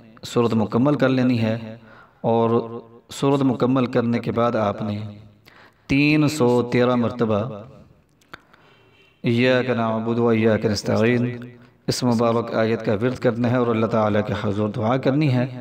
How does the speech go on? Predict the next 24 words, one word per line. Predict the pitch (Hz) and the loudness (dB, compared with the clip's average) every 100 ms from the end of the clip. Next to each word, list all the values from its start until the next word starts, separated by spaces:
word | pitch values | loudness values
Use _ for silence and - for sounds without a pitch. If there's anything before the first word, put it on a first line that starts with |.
| 127 - - - - - - - - - - - - | -16 -20 -20 -20 -20 -20 -20 -20 -20 -20 -20 -8 -2
ये | 117 135 | 2 2
इंतहाई | 139 127 123 107 143 160 156 160 156 - - - | 2 0 0 0 2 2 0 -2 -8 -16 -8 -2
आजमूदा | 113 110 113 110 139 | 0 2 0 2 2
वजीफ़ा | 131 117 123 120 | 2 2 0 2
है। | 117 113 127 113 127 113 - _ _ _ _ - | 2 0 -2 -8 -16 -20 -20 _ _ _ _ -8
हज़ारों | - 104 113 117 120 131 131 127 | -4 0 2 2 0 0 0 0
लाखों | 117 117 120 131 | 0 0 -2 0
लोग | 117 117 123 | 0 0 0
इस | 113 | -2
वजीफ़े | 117 113 107 104 120 | 0 2 2 0 -2
से | 101 113 107 | 0 0 0
फ़ायदा | - 110 107 107 | 0 0 0 -2
हासिल | 98 101 - | -2 -4 -4
कर | 107 120 | -2 -2
स-, | - 120 - - 127 - 117 | -2 -8 -16 -12 -6 -2 -2
कर | 123 113 | 0 -2
चुके | - 113 127 | -4 -4 -2
हैं। | 113 117 113 117 - - - _ 113 | -2 -6 -10 -18 -20 -20 -20 _ -2
आप | 117 120 | -2 -2
भी | 123 123 120 | -2 -2 -2
इस | 120 - | -4 -4
वजीफ़े | 113 107 113 120 | -2 0 -2 -2
को | 113 | -2
करें | 104 117 113 110 110 | 0 0 0 -4 -10